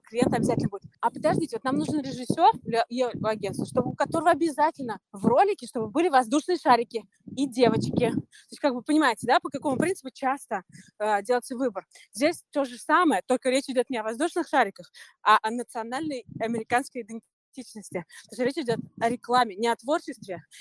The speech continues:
и художественном языке, а о рекламе. Как вы смо-, сможете ли вы продать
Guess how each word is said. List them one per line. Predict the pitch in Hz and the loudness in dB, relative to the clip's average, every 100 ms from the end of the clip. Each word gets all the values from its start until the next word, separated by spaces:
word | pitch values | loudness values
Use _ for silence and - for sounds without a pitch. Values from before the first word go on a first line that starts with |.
| - | -20
и | - | -8
художественном | 240 240 - 220 | 2 2 2 -6
языке, | 214 - 208 180 - - - | -4 0 2 0 -6 -12 0
а | |
о | 233 | 0
рекламе. | - 269 208 175 | 2 -2 -4 -2
Как | 302 320 | -2 -2
вы | 254 | -6
смо-, | 247 277 - | -8 -10 -10
сможете | - 320 - | -10 -10 -6
ли | 254 | -6
вы | 302 | -4
продать | 254 220 247 285 | -4 0 0 0